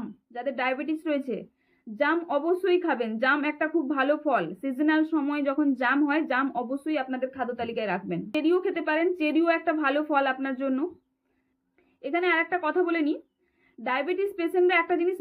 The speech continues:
মাথায় রাখবেন, বিভিন্ন ধরনের ফল কেটে আমি খেলাম একটা সময়, এটা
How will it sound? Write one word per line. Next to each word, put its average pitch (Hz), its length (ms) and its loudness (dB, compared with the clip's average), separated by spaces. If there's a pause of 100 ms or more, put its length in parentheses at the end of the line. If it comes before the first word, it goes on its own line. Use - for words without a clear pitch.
মাথায় 320 320 2
রাখবেন, 262 260 -2 (440)
বিভিন্ন 370 340 0 (120)
ধরনের 370 360 -2
ফল 349 260 4
কেটে 349 220 0 (120)
আমি 330 200 2
খেলাম 311 240 4 (120)
একটা 294 240 -2
সময়, 294 260 2 (120)
এটা 349 140 4